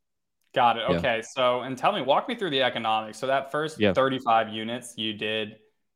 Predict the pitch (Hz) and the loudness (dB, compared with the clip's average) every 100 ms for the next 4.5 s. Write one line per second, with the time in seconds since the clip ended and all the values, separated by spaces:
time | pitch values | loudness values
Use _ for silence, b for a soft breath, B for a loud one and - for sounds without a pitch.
0 | _ 127 120 117 113 113 101 120 120 107 | _ 0 4 4 2 -4 -4 0 2 0
1 | 98 98 - 117 113 110 107 107 - _ | -4 -12 -10 -8 -8 -8 -10 -12 -14 _
2 | _ - 98 127 - 123 123 113 117 117 | _ 0 2 2 -2 0 2 4 4 4
3 | 117 113 113 117 113 113 110 107 110 107 | 0 -4 -4 -2 -4 -2 -4 -2 -2 -2
4 | 107 120 127 110 101 | -4 -6 -4 -4 -6